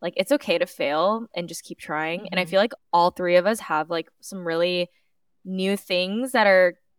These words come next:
Speaker 1: gonna be, like, cropping up in this next year. So, like, for me personally, I just think, like, doing things more,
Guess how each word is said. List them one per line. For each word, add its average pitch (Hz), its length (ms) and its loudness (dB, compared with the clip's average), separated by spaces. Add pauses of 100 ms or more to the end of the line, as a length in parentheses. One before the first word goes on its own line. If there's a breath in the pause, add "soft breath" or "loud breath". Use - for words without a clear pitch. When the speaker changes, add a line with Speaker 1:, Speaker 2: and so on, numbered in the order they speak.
Speaker 1:
gonna 185 240 -2
be, 180 200 -10 (540)
like, 160 160 -6
cropping 196 360 0
up 175 280 0
in 214 100 -10
this 208 160 -12
next - 260 -10
year. 165 280 -2
So, 170 480 -2 (800)
like, - 160 -4
for 247 100 0
me 320 120 -2
personally, 208 480 -4
I 156 100 -2
just 180 220 -12
think, 190 200 -6
like, 160 280 -6 (280)
doing 175 220 -6
things 180 460 -10 (260)
more, 165 720 -2